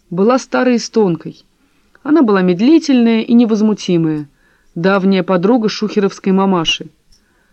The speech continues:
В незапамятные времена они с матерью обменяли две комнаты в разных районах на эту двухкомнатную запущенную квартиру и с тех пор жили вместе. Шухер называл Мартыновну крестной, хотя, правду сказать, он не был крещен.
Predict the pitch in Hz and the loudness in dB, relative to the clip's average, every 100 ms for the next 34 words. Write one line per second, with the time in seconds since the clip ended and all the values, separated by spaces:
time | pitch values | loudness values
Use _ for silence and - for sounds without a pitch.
0 | _ - 180 180 196 220 220 202 214 202 | _ -4 0 2 0 0 -2 0 0 0
1 | 208 214 226 285 320 320 185 185 175 208 | 0 0 2 2 0 -2 -2 0 0 -2
2 | 240 247 220 185 180 170 190 202 220 180 | -2 0 -2 0 0 0 0 0 0 -2
3 | 180 196 - 262 262 233 185 180 185 180 | -2 -2 -2 0 2 0 -2 -2 -2 -2
4 | 175 190 190 247 269 - 196 214 202 185 | -4 -2 -2 0 0 0 -2 -2 -4 -6
5 | 196 - 262 269 262 226 190 185 226 208 | -6 -2 2 2 2 -2 -2 -4 -4 -4
6 | 226 220 - 233 226 - 175 90 - _ | -2 -2 -2 -4 -4 -4 -4 -4 -12 _
7 | _ _ _ - 240 320 269 392 359 254 | _ _ _ -8 -4 -2 -2 0 2 4
8 | 277 214 185 180 175 - 170 _ _ _ | 4 4 0 -2 -4 -12 -18 _ _ _
9 | _ _ _ _ _ _ - 240 247 214 | _ _ _ _ _ _ -8 -4 -2 0
10 | 175 175 185 202 196 190 - 226 196 202 | 0 0 0 0 0 -2 -2 -2 0 -2
11 | - 226 202 165 - 151 - _ _ _ | 0 2 2 0 -6 -10 -12 _ _ _
12 | - - 202 196 240 269 285 269 - 277 | -20 -8 -4 0 0 0 0 -2 -2 0
13 | 226 196 220 214 220 214 220 226 - - | 0 0 2 4 4 2 0 -2 -2 -6
14 | 156 156 | -6 -8